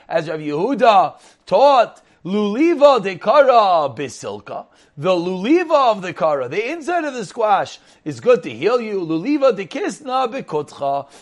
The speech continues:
but the inside of the flax is eaten with kutach, is good for healing as well.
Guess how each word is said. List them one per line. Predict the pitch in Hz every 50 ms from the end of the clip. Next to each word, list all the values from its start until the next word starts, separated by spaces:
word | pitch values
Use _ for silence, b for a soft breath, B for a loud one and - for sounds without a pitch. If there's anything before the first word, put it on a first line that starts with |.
| b b b
but | - 202 254 262 202
the | 220 220
inside | 262 294 208 269 262 233
of | 214
the | 208 170
flax | - - 196 240 285 330 349 320 277 226 - - -
is | 277 202 165
eaten | 277 - 269 285 277 262 233 220
with | 190 175 - -
kutach, | - - 277 262 - 240 214 208 - -
is | 185 165
good | 139 240 240 190
for | 190 190
healing | 175 196 220 214 190 180
as | 202 196 147 113
well. | 117 110 120 120 107